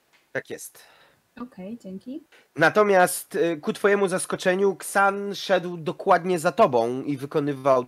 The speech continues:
Speaker 1: dokładnie te same czynności, oczekując, że prowadzisz go dobrze. I nie, on generalnie rzecz biorąc wygląda, jakby nic się nie stało. Po prostu idzie za tobą w ciszy i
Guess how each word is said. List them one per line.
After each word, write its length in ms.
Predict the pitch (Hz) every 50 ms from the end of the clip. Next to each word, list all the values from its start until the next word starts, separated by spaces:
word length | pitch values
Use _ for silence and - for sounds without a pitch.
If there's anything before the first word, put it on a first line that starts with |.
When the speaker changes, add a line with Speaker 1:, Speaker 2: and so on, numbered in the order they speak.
| _ -
Speaker 1:
dokładnie 500 | 127 143 143 - 160 143 135 139 143 135
te 100 | - 131
same 260 | - - 139 139 131
czynności, 480 | - - 139 139 131 135 131 - - 135
oczekując, 480 | - - 131 - 143 131 123 127 117
że 60 | - 120
prowadzisz 460 | - 131 117 107 113 113 117 117 107
go 100 | 104 -
dobrze. 400 | 190 - 101 107 95 95 92 - - - - - - - - - - - - - _ _ _ _ - - - - - - - - - - - - -
I 320 | 202 208 208 208 208 202 202
nie, 420 | 196 208 233 233 180 120 95 - - - - -
on 480 | 147 156 165 170 165 165 165 165 170 160
generalnie 500 | 170 170 160 165 160 147 147 156 160 151
rzecz 180 | 147 156 139
biorąc 320 | 127 156 156 151 156 147 143
wygląda, 720 | 151 147 151 165 143 165 165 151 151 151 151 147 147 147
jakby 300 | 151 151 147 147 135 151
nic 180 | 151 151 139 -
się 140 | - - 160
nie 120 | 160 170
stało. 400 | - - - 190 147 110 95 85
Po 120 | - 135 123
prostu 400 | 147 156 147 - - - 160 160
idzie 300 | 196 196 165 151 170 139
za 120 | 147 139
tobą 600 | - 170 147 135 139 135 135 135 135 139 139 139
w 120 | 135 - -
ciszy 840 | - - - - 151 143 - - 147 143 139 139 139 143 147 151 151 -
i 920 | 156 147 143 143 143 143 143 143 143 143 143 143 143 139 139 135 127 -